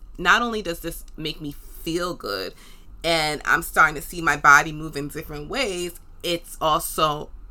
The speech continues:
growing my confidence. Um, and again, if I, kinda like with my alignment episode, go check that out,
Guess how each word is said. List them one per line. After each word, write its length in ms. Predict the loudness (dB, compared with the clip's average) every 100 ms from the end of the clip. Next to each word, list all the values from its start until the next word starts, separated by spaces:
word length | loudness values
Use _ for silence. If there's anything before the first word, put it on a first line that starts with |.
| -10
growing 420 | 0 2 2 -4
my 180 | -4 -6
confidence. 960 | -4 0 0 0 -4 -10 -10 -12 -14 -16 -16 -18 -20 8
Um, 500 | 10 12 8 0 -6 -12 -18 -4
and 180 | 0 0
again, 400 | -2 -4 -6 -6
if 100 | -8 6
I, 340 | 8 8 4 -4 -14
kinda 240 | -2 0 0
like 140 | -2
with 120 | -4
my 160 | 4 4
alignment 480 | 8 8 8 6 -4
episode, 540 | -6 -6 -6 -6 -6
go 160 | -4 -2
check 240 | -2 -2
that 180 | 0 4
out, 320 | 4 4 0